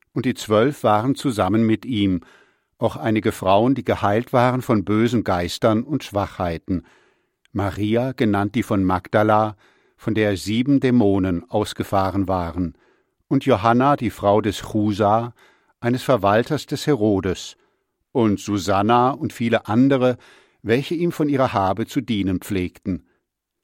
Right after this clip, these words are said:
Als eine zahlreiche Menge zusammen war und Leute aus verschiedenen Städten zu ihm hinzogen, sagte er durch ein Gleichnis: „Der Sämann ging aus, seinen Samen zu säen.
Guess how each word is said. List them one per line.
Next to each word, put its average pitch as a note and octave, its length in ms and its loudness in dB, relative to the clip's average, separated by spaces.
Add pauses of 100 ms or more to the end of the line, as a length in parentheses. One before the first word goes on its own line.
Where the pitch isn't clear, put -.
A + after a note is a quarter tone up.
(600)
Als G#2+ 180 -6
eine C#3 220 0
zahlreiche A2+ 600 0
Menge G#2+ 340 0
zusammen G2 540 0
war G#2 300 2 (460)
und A2 160 -2
Leute G2+ 400 2
aus A2+ 140 -4
verschiedenen A2+ 500 -2
Städten G#2 480 -4
zu - 100 -4
ihm G2+ 140 2
hinzogen, G#2+ 720 2 (480)
sagte G#2 460 -2
er C3 240 0
durch G2+ 200 -4
ein F#2+ 140 0
Gleichnis: F#2 720 0 (1300)
„Der B2 180 2
Sämann B2+ 540 2
ging C#3 260 0
aus, A2 400 2
seinen B2+ 300 2
Samen G2 480 2
zu - 160 -4
säen. F2 500 -2